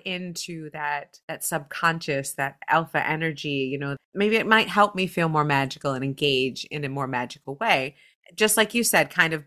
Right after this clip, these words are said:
embodying a character, you know, kind of being in that kind of space.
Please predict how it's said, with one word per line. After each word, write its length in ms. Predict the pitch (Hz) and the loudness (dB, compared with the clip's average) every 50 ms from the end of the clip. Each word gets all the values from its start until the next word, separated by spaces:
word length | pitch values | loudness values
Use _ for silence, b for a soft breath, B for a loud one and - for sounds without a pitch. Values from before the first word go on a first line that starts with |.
| - | -8
embodying 580 | 180 185 180 160 175 160 160 160 165 160 156 151 | -6 -2 4 8 8 8 8 8 4 2 0 -2
a 60 | 147 | -4
character, 720 | 143 - 165 139 131 131 147 _ - 123 104 82 85 170 _ _ _ _ _ | -4 -2 -2 -2 -2 -2 -4 _ -6 -6 -6 -6 -6 -10 _ _ _ _ _
you 80 | 190 185 | -6 -4
know, 100 | 165 151 | -4 0
kind 260 | - - 185 170 160 | 2 4 4 4 4
of 200 | 156 147 151 151 _ - | 0 -2 -4 -8 _ -8
being 360 | 143 185 196 202 185 175 165 151 | -4 0 2 2 2 2 0 -2
in 160 | - 170 165 | -4 -2 -2
that 180 | 160 147 - | 0 -2 -2
kind 220 | - - 165 151 147 | 0 -2 -2 -2 -2
of 100 | 143 143 | -4 -6
space. 640 | - - - 190 202 214 180 151 165 - - - | -6 -4 -2 0 0 0 0 -2 -2 -4 -6 -8